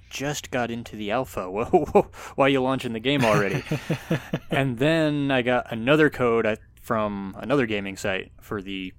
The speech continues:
Speaker 1: Founders Pack version, and then I booted the game up, and to my dismay, there's the exact same content here that was in the alpha. There, there's not a lot here. It doesn't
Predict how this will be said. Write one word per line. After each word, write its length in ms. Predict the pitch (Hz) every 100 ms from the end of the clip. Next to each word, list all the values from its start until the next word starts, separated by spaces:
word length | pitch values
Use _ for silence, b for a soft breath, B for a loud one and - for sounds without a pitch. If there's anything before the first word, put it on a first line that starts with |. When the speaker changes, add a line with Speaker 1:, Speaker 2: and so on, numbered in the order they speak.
| - - - - -
Speaker 1:
Founders 460 | 113 139 156 160
Pack 320 | - 151 143
version, 480 | 135 143 143 165 165
and 120 | 143
then 80 | 113
I 160 | 113 110
booted 320 | 104 120 113
the 60 | 110
game 220 | 104 107
up, 220 | 120 - -
and 300 | 110 104 101 -
to 160 | -
my 220 | 107 104
dismay, 760 | 104 107 - 107 101 107 110 104 - - - -
there's 200 | 101 92
the 140 | -
exact 420 | 98 - 95 98 -
same 260 | 104 98
content 480 | 92 107 104 113 101
here 180 | 107 107
that 120 | 98
was 140 | 107 98
in 120 | 98
the 120 | 92
alpha. 400 | 92 101 139 147
There, 220 | 135 131
there's 260 | 135 165 -
not 160 | 226 269
a 60 |
lot 420 | 110 107 131 85
here. 680 | - - - 127 101 85 80 -
It 60 |
doesn't 320 | 143 156 123